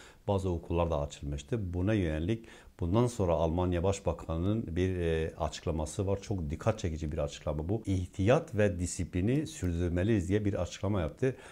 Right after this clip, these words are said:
Almanya Başbakanı Angela Merkel. Koronavirüse karşı alınan önlemlerin gevşetilmesi sürecinde aceleci davranılmaması uyarısında bulundu Merkel. Bakanlar Kurulu toplantısından sonra bu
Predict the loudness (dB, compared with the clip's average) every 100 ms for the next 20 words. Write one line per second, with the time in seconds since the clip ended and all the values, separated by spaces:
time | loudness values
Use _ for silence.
0 | -20 -4 0 2 2 4 2 2 0 0
1 | 0 2 0 2 0 0 0 -2 -8 -20
2 | -20 -2 2 4 4 2 2 0 2 0
3 | 2 2 2 2 2 2 2 2 -2 -4
4 | 0 0 0 -2 -2 0 -2 -2 -8 -2
5 | 0 2 0 2 2 2 -2 0 0 2
6 | 0 0 0 2 2 2 2 2 -2 -4
7 | -2 0 0 -2 -4 2 2 2 -2 -4
8 | -4 -4 -6 -8 2 2 2 -12 -20 0
9 | 2 2 2 4 2 0 2 2 0 -2
10 | -2 -2 0 -2 2 4 4 2 2 -2